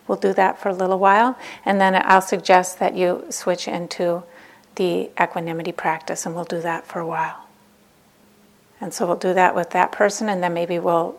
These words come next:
uh, bring in another person or two, and we can do the same thing. Um, so you can think now about,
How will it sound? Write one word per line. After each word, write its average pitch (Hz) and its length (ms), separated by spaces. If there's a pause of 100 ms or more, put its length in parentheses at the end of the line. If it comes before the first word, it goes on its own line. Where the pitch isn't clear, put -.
(140)
uh, 170 160
bring 170 240
in 170 140
another 180 500
person 185 400
or 185 140
two, 190 380 (100)
and 185 240
we 202 80
can 185 160
do 185 100
the 180 140
same 170 300
thing. 180 300 (1040)
Um, 175 360 (1900)
so - 160
you 240 120
can 254 160
think 285 200
now 220 180
about, 202 340